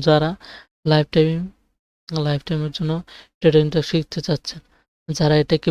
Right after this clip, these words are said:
বিজনেস হিসাবে নিচ্ছেন, তারা প্লিজ দয়া করে, মানে যদি personally শিখতে চান, কোর্স ফিটা আমি আগেই বললাম,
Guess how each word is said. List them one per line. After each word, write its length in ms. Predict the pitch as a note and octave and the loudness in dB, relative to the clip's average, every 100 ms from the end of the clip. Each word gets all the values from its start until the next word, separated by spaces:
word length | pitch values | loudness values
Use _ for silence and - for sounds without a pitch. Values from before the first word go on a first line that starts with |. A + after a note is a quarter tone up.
| D3 | 0
বিজনেস 340 | D#3 C#3+ D3+ - | 0 0 -2 -2
হিসাবে 280 | C#3+ E3 D3 D3+ | -4 -2 -2 0
নিচ্ছেন, 400 | D3+ - - E3 F3+ _ - _ _ - | -2 -4 -4 -4 -6 _ -20 _ _ -2
তারা 180 | D3 D3 - | 0 0 -2
প্লিজ 220 | E3+ E3 - | -2 -2 0
দয়া 180 | E3+ D3+ - | 0 0 0
করে, 160 | E3+ G3+ _ _ _ _ _ _ | -2 -4 _ _ _ _ _ _
মানে 180 | D3+ C#3+ C#3+ - | -2 0 -2 -2
যদি 180 | D#3 D#3 | -2 -2
personally 460 | F3 D3 - D3+ D3 - | -2 -2 -2 0 0 -2
শিখতে 300 | D3+ - C#3+ | -4 -2 -4
চান, 140 | - E3 - | -2 -6 -2
কোর্স 180 | D#3 - - | -2 -2 -8
ফিটা 280 | D3+ - E3+ - - _ - | -10 -8 -12 -14 -20 _ -4
আমি 140 | D3 D3 | -2 0
আগেই 220 | D3+ D3 D3 | 0 0 0
বললাম, 200 | E3 D#3+ | 0 -2